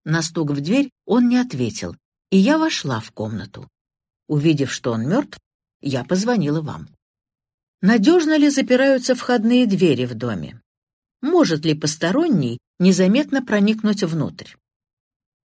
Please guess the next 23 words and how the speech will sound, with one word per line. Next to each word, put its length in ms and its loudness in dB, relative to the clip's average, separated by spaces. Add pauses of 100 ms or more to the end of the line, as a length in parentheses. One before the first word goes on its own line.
(360)
Через 300 2
боковую 480 4
дверь 260 2
террасы 500 0
в 60 -2
дом 180 2
может 320 0
войти 300 0
кто 260 2
угодно. 480 -2 (340)
Она 220 2
запирается 560 0
только 280 -2
перед 280 0
тем, 220 -2
как 180 -4
все 200 -2
укладываются 640 0
спать, 460 -4 (200)
поскольку 440 0
в 100 -8
течение 440 0
дня 300 0